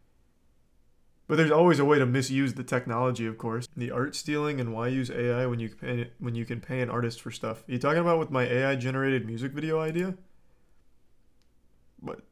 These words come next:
what are you talking about? I, I just wanted to give it the lyrics and have it spit out a, a music video to it. That, that's not something I would ever pay anyone to do, 'cause I, I just wouldn't have a music video for it. It's a song I made when I was eleven years old.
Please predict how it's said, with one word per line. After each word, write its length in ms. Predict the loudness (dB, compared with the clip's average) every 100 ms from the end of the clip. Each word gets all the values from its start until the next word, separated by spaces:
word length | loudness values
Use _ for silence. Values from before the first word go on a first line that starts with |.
| _ _ _ _
what 120 | -10 -10
are 20 |
you 60 |
talking 240 | -8 -6 -6
about? 240 | -6 -10 -16 _ _ _ _ -20 _ _ _ _ _ _ _ _ _ _ _ _ _ _
I, 60 | -2
I 220 | 0 0
just 180 | 0 0
wanted 220 | 2 2
to 200 | 2 0 -6 -4
give 180 | -2 -2
it 100 | 0
the 100 | 0
lyrics 460 | 2 2 2 0
and 120 | -4 0
have 160 | 0
it 100 | 0
spit 300 | -4 -4 0
out 240 | 2 2 2
a, 340 | 2 2 -2
a 40 |
music 380 | -2 -2 -2 -2
video 280 | -2 -2 -2
to 260 | -2 -4 -4
it. 60 | -6 -18 _ _ _ -20 _ _ _ _ _ _ _ _ _ _ _ _
That, 120 | -2
that's 240 | 0 0 2
not 180 | 0
something 280 | 2 0 2
I 60 | 2
would 80 | 4
ever 200 | 2 0
pay 320 | -2 0 2
anyone 300 | 2 0 0
to 80 | 0
do, 160 | -2
'cause 120 | -2 0
I, 100 | 2
I 260 | 2 0
just 320 | -2 -2 -2
wouldn't 320 | 2 2 2 2
have 180 | 2
a 60 | 2
music 280 | 2 0 -2
video 240 | -2 -2
for 220 | -2 -2
it. 40 | 0
It's 80 | -2
a 40 |
song 240 | -2 -2
I 20 | 0
made 180 | 0
when 120 | 0 0
I 40 |
was 100 | 0
eleven 300 | 0 0 0
years 200 | -2 0
old. 260 | 0 -2